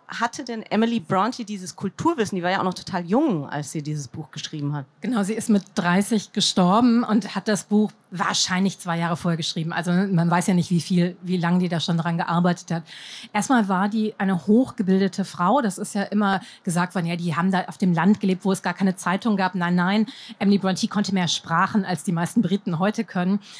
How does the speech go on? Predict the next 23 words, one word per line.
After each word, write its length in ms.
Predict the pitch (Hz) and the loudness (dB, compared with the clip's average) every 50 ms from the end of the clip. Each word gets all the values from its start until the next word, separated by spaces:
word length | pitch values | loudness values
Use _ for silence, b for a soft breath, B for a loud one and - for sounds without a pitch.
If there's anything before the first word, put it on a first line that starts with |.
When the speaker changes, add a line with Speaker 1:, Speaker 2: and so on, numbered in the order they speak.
| B B 208 B - | B B -6 B 2
Speaker 2:
Ähm, 300 | 190 190 190 196 214 202 | 4 4 4 4 2 0
die 140 | 180 165 | -2 -2
hat 160 | 160 185 - - | -4 -4 -4 -6
aus 140 | 190 - | -8 -6
dem, 260 | - 208 190 190 190 208 | -4 -4 -4 -4 -4 -6
ähm, 280 | 202 170 175 185 185 | -4 -2 -2 -2 -2
Griechischen, 480 | 170 - 202 220 - - 202 - - 202 | -2 0 0 0 2 0 0 0 0 -2
aus 120 | 190 - | -4 -4
dem 100 | - 196 | -2 -2
Lateinischen 600 | 190 185 - - 185 180 190 196 - - 202 196 | -2 -2 -2 -2 0 0 2 0 0 0 -4 -4
übersetzt. 580 | - 185 185 175 175 170 175 175 175 - - - B B B B B B B B B | -4 -2 -2 -2 -2 0 -2 -2 -4 -4 -10 -18 B B B B B B B B B
Äh, 260 | 208 196 190 202 - - | 0 2 2 0 -2 -4
die 240 | 208 185 190 214 - - | -4 -2 -2 -2 -2 -2
war 240 | 180 - 226 - - | -2 0 0 0 2
in 260 | 247 190 196 202 - - | 2 2 2 2 0 0
Europa, 640 | 208 175 160 185 214 262 - - 226 214 214 214 - | -2 0 2 2 2 2 2 -2 -4 0 0 0 0
also 180 | 190 175 180 | 0 -2 -4
die 140 | 175 175 180 | -2 -2 -4
hat 100 | 180 - | -4 -2
in 140 | - 185 175 | -2 -2 0
Brüssel 400 | 170 170 233 - - 240 202 196 | 0 0 -2 0 0 2 2 2
mal 200 | 185 180 185 190 | 2 2 0 0
studiert. 640 | - - - 196 185 180 202 233 247 240 214 - | -2 -4 -4 -4 -2 0 0 2 2 0 -2 -4